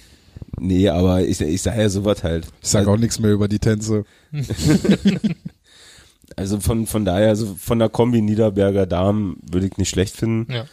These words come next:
Speaker 1: So Küpper, wie gesagt, hat, hatte ich schon mal vor einer Weile gemeint, so, dass die Zeit dann noch hier in Berlin
Speaker 3: Der
Speaker 1: dann
Speaker 3: braucht
Speaker 1: einfach
Speaker 3: mal neue
Speaker 1: läuft.
Speaker 2: Ich glaub, das
Speaker 3: Erfahrung.
Speaker 2: hast du, äh, hast du schon gesagt, als,
Speaker 1: Ja, ja.
Speaker 2: als Poggi kam, dass das dann wohl wahrscheinlich dann auch das,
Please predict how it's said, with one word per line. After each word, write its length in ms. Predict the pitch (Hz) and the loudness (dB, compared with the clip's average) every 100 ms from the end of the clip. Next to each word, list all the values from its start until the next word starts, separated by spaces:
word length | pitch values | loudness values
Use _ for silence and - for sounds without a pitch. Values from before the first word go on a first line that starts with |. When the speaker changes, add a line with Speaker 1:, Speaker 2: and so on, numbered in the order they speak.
| _ _ | _ _
Speaker 1:
So 380 | - 95 95 95 - | -8 -2 0 0 0
Küpper, 320 | 104 110 95 | 2 2 2
wie 80 | 98 | 2
gesagt, 360 | 90 85 - | 2 0 0
hat, 100 | 98 | -2
hatte 280 | 92 76 92 | -2 -4 -6
ich 80 | 90 | -4
schon 100 | 95 | -2
mal 60 | 92 | 0
vor 140 | 95 | 2
einer 160 | 92 87 | 2 4
Weile 220 | 90 104 | 2 2
gemeint, 360 | 98 92 95 | 2 2 0
so, 280 | - 92 90 | 0 -4 -4
dass 420 | 85 80 - - | -8 -8 -8 -10
die 140 | - 87 | -12 -10
Zeit 280 | - 90 98 | -2 -2 0
dann 100 | 95 | -2
noch 100 | - | -2
hier 160 | 98 | -4
in 80 | 92 | -2
Berlin 180 | 92 95 | 0 0
Speaker 3:
Der 60 | 101 | 2
Speaker 1:
dann 100 | 123 | 2
Speaker 3:
braucht 100 | 135 | 2
Speaker 1:
einfach 200 | 127 - | 2 2
Speaker 3:
mal 60 | |
neue 140 | 120 131 | 2 4
Speaker 1:
läuft. 80 | 127 | 4
Speaker 2:
Ich 60 | |
glaub, 100 | 113 | 4
das 300 | 98 147 - | 4 2 4
Speaker 3:
Erfahrung. 680 | 135 127 120 120 113 120 123 | 4 6 6 4 2 0 0
Speaker 2:
hast 120 | 101 | -4
du, 60 | 117 | -4
äh, 40 | |
hast 220 | 117 113 | -2 -2
du 40 | 113 | -4
schon 340 | - 113 113 | -4 -2 -2
gesagt, 300 | 104 107 - | -2 -2 -2
als, 80 | 101 | -2
Speaker 1:
Ja, 100 | 107 | 2
ja. 100 | 104 101 | 2 2
Speaker 2:
als 160 | 104 | 2
Poggi 300 | 98 120 117 | 0 2 0
kam, 360 | 98 107 104 104 | 0 0 0 0
dass 160 | 101 - | 0 -2
das 140 | 104 | -4
dann 220 | 107 104 | -2 -2
wohl 220 | 104 101 101 | 2 2 0
wahrscheinlich 500 | 101 104 101 101 - | -2 -2 -2 -2 -2
dann 160 | 101 | 0
auch 80 | 98 | 0
das, 640 | - 101 - - - - | 2 0 0 -2 -6 -8